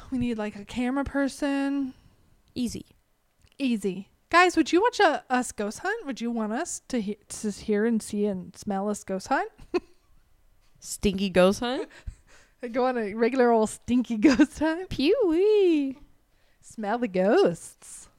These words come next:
Speaker 2: Um, I'll do it.
Speaker 1: Okay, let's do it.
Speaker 2: Okay.
Speaker 1: Guys, tell us where you want us to go and pay for the trip, and we'll go.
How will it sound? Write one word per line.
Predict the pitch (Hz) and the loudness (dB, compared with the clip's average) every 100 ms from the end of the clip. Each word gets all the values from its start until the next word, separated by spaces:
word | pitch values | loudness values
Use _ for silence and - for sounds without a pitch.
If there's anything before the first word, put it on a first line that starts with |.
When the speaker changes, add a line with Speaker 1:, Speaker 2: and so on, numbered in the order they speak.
| _ - _ _ | _ -20 _ _
Speaker 2:
Um, | 233 262 285 285 294 285 _ _ _ _ _ _ - | -2 0 0 -2 -4 -8 _ _ _ _ _ _ -2
I'll | 214 | 0
do | 196 | 0
it. | - - _ _ _ _ _ - | -2 -6 _ _ _ _ _ -16
Speaker 1:
Okay, | 277 262 | -10 -6
let's | 208 208 | -6 -6
do | - 196 | -4 -4
it. | 190 - _ - | -6 -14 _ -6
Speaker 2:
Okay. | 196 180 - _ _ _ - | -4 -4 -6 _ _ _ 0
Speaker 1:
Guys, | 247 262 | 2 4
tell | - 320 | 2 2
us | 381 | 4
where | 415 | 6
you | 370 | 6
want | 277 254 | 6 2
us | 254 | -2
to | - | -4
go | 202 202 165 - - _ - | -2 -2 -2 -6 -18 _ -2
and | 247 | 0
pay | 254 294 | 0 0
for | 349 | 2
the | 330 | 0
trip, | - 202 165 - | 0 -2 -2 -4
and | 220 | 0
we'll | 233 339 | 2 0
go. | - 196 156 143 | 0 0 0 -4